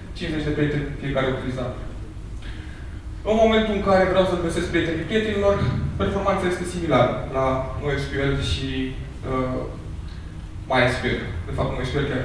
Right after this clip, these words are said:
e o forță. Uh, în momentul în care începem să mergem cu un nivel mai jos, datorită faptului că suntem nevoiți să realizăm produs cartezian, produs cartezian, produs cartezian, performanța va crește, va scădea exponențial pentru, uh, mysql.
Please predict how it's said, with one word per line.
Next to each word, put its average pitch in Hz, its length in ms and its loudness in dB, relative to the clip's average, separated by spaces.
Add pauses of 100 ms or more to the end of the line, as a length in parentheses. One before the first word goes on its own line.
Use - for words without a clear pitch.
(100)
e 123 100 -2
o 123 60 -4
forță. 120 240 -2
Uh, - 920 -4
în 156 120 4
momentul 196 280 0
în - 100 4
care 156 180 6 (340)
începem - 340 0
să 151 140 -2
mergem 151 220 0
cu 143 120 -2
un 131 100 -2
nivel 147 240 4
mai 123 160 2
jos, 127 140 0 (180)
datorită - 380 -2
faptului 151 300 0
că 139 140 0
suntem 139 260 -2
nevoiți 151 280 -2
să 143 140 0
realizăm 131 360 0
produs 135 260 -2
cartezian, 139 440 0 (240)
produs 135 260 -4
cartezian, 127 400 0 (260)
produs 123 240 -2
cartezian, 123 420 -2 (600)
performanța 190 680 4
va 185 140 6
crește, 190 320 2 (240)
va 160 120 6
scădea 175 300 8 (260)
exponențial 143 500 2 (120)
pentru, - 280 -4 (100)
uh, - 720 -2 (100)
mysql. - 440 0